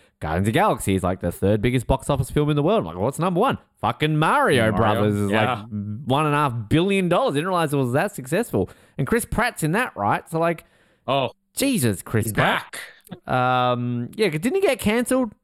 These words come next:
Speaker 1: Isn't he, like, a religious nut job or something?
Speaker 2: <laughs>
Speaker 1: Um, I like Chris Pratt. Like, I don't know if we
Speaker 2: He's
Speaker 1: talk him up enough, but I like him.
Speaker 2: I mean, I, I'm a huge Parks and Recreation fan, and I mean, if anybody has not seen him on Parks and Recreation, just look up YouTube clips. So, like, you'll see the funniest man you've ever seen in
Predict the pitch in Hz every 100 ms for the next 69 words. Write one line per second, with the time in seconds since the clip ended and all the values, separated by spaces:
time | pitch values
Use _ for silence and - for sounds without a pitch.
0 | - 220 254 226 208 185 160 151 170 156
1 | 170 170 180 185 175 185 185 185 175 -
2 | 156 151 156 156 _ _ _ 494 494 453
3 | - - 127 110 - - 90 69 _ _
4 | _ - 165 190 247 202 147 135 135 120
5 | - _ _ - - 180 147 131 113 98
6 | 90 82 - - - 151 403 269 - -
7 | - 180 196 165 - 175 175 214 226 170
8 | - - 196 165 - 160 - 131 131 127
9 | 123 120 - 113 107 107 110 110 - 165
10 | 160 123 123 117 101 123 135 - 127 110
11 | 92 113 - 104 107 110 110 117 107 156
12 | 196 151 101 107 127 120 92 - 104 -
13 | 131 107 139 - 135 120 - 131 139 113
14 | 127 120 107 110 107 - 120 101